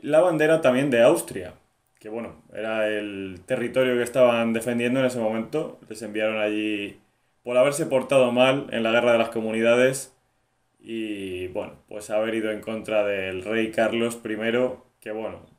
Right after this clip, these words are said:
ya hablaremos otro día de, de la quema de Medina, de todo lo que ocurrió en la Guerra de las Comunidades, porque aquí, eh, lo recordamos mucho en la Semana Renacentista de Medina.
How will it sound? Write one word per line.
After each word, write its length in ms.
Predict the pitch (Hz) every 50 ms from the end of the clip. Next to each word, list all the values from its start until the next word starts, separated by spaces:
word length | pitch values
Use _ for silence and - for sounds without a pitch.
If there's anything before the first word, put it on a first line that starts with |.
| _ _ _
ya 120 | 113 117 117
hablaremos 400 | 117 120 117 120 117 117 113 120
otro 260 | 113 95 104 110 110
día 280 | 117 120 123 123 123
de, 340 | 104 107 104 104 95 95 98
de 140 | 95 104 104
la 120 | 104 104
quema 260 | - - 123 117 117 113
de 120 | 113 110
Medina, 680 | 107 104 110 123 135 139 139 135 139 135 139 143 135
de 140 | 120 113 104
todo 180 | - 117 117 113
lo 100 | 110 107
que 100 | 107 110
ocurrió 520 | 101 107 107 104 113 113 117 113 117 - - _ _ _ _ _ _ _
en 80 | - 113
la 100 | 117 117
Guerra 180 | 117 117 117 117
de 60 | 117
las 120 | 117 117
Comunidades, 560 | - 127 120 120 120 120 123 127 135 139 139
porque 240 | 139 - 110 107 104
aquí, 600 | 104 104 - 110 117 117 113 107 104 104 - - - - -
eh, 140 | - 90 92 -
lo 140 | 104 104
recordamos 560 | 104 107 107 110 110 110 117 120 120 117 110 113
mucho 400 | 123 135 135 139 - 170 165 147
en 160 | 123 113 110
la 140 | 107 107 -
Semana 260 | 120 113 113 117 110
Renacentista 640 | 107 110 110 110 110 113 110 - 120 123 123 - 135
de 60 | 117 104
Medina. 460 | 110 110 120 127 143 156 - 190